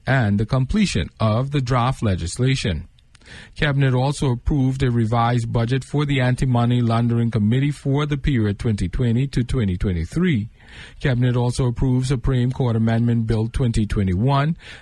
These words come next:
expanding the scope of public funded legal aid in line with the United Nations Sustainable Development Goal number sixteen of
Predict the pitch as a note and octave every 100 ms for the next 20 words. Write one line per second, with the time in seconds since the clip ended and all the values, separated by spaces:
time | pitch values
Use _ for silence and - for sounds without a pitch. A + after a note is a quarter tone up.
0 | - D3 - D#3 D#3+ G3+ G3 E3+ - D#3+
1 | C3+ - A#2+ D#3+ - C#3+ A2+ F#2+ - C3
2 | A#2+ A#2 - B2+ B2+ A#2+ G#2+ - B2 C#3
3 | D#3 D3 C#3+ C#3 C#3 D3+ C#3+ D3+ - C#3+
4 | C3+ C#3 E3 F#3 D3 C3 B2+ A#2 A#2 -
5 | D#3 D3+ D#3+ D#3 C3 D3 - F3 D#3+ B2+
6 | A2 G#2+ G#2 G2+ A2 - F2 - - B2+
7 | B2+ A#2 G#2 - - - C#3 D#3